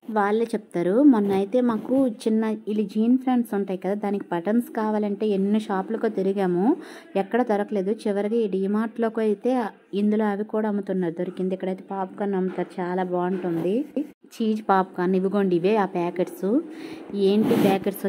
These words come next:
చూద్దామనేసి అయితే ఇవేసే వాళ్ళు తయారు చేస్తున్నారు. చీజ్ వేసి అలాగే ప్యాకెట్ వేసి చాలా టేస్ట్గా ఉంటాయి. ఇవి లోపల చూసాము ష్-,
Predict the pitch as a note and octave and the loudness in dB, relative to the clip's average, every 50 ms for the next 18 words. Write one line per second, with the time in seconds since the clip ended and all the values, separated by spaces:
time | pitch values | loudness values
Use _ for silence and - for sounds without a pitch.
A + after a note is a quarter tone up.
0 | F#3+ - F3+ F3+ F3+ F3+ - F#3+ G3 F#3+ F#3+ F#3+ F#3 F#3 F#3 F3+ F3+ - A3+ G#3+ | -4 -2 -2 -2 0 0 0 2 2 2 2 2 2 0 -2 -2 -2 -2 -2 -2
1 | G3+ F#3+ G3+ G#3+ G#3+ G#3+ G#3+ - A#3+ B3 A#3 A3 G#3 F#3 F3+ F3+ F#3 F#3 F#3 F#3+ | 0 2 2 2 2 2 0 0 0 2 2 2 0 0 0 0 0 0 0 -2
2 | F#3+ - F#3+ F3+ F3+ - F3+ F3 E3+ E3+ E3 F#3 A#3+ D#4 G4 F4+ - - - G#3 | -2 -2 -4 -4 -4 -4 -4 -4 -2 -2 0 0 2 2 2 2 0 -2 -2 -2
3 | G#3 F#3+ G#3 G3 G3 F#3+ - - C#4 D#4 E4+ B3 G3+ G3 F#3+ F#3+ G3 F#3+ F#3+ F#3+ | -2 0 0 0 0 0 -2 -2 0 2 2 2 2 2 2 0 -2 -2 -2 -2
4 | F3+ F3 F3 F#3 F#3 - F#3+ F3+ E3+ - G3+ G#3 - - F3+ F3 F3 F3+ - F3+ | -4 -2 -4 -6 -8 -6 -6 -6 -6 -6 -8 -8 -4 -4 -2 -2 -2 -2 -2 0
5 | F3+ F#3 F#3 - - - F3+ F3 F3 E3+ E3+ E3 E3 E3+ G3 B3+ D4+ - - - | 0 0 -2 -4 -8 -8 -6 -4 -4 -4 -4 -4 -2 0 0 -2 -2 -4 -10 -18
6 | - - - - _ - - - _ _ - - - C4 C4 B3+ D4 D#4 C#4 A#3+ | -20 -20 -20 -20 _ -20 -20 -20 _ _ -20 -6 -2 2 4 6 8 8 8 8
7 | A3 A3 A#3 B3 C#4+ C4+ C4+ C4 C4+ C#4 C4+ C4 - B3 A#3+ A#3+ A#3+ - A#3+ A3 | 8 8 6 6 6 4 6 6 6 6 6 4 4 0 0 0 0 0 0 2
8 | G#3 G3+ G#3+ A#3+ C#4 C#4+ C4+ B3 A3 G#3 F#3+ - - - - - | 2 2 4 6 6 6 6 6 4 2 -2 -4 -8 -14 -14 -14